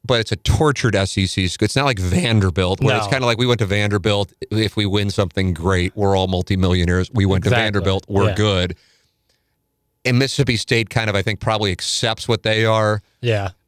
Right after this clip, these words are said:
Speaker 1: Ole Miss has its party scene. Plus, the people who go there, I think, are just going to whatever's going on with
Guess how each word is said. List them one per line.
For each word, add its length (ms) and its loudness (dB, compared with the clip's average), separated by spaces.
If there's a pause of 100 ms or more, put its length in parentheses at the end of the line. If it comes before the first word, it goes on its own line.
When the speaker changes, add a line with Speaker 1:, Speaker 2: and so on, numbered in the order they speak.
Speaker 1:
Ole 180 2
Miss 240 0
has 240 -2
its 140 -18
party 480 0
scene. 680 0 (380)
Plus, 220 0
the 80 -4
people 320 -2
who 100 2
go 180 2
there, 280 2
I 80 0
think, 160 -2
are 40 -2
just 140 -4
going 240 0
to 240 -2
whatever's 420 -2
going 260 0
on 260 0
with 160 -6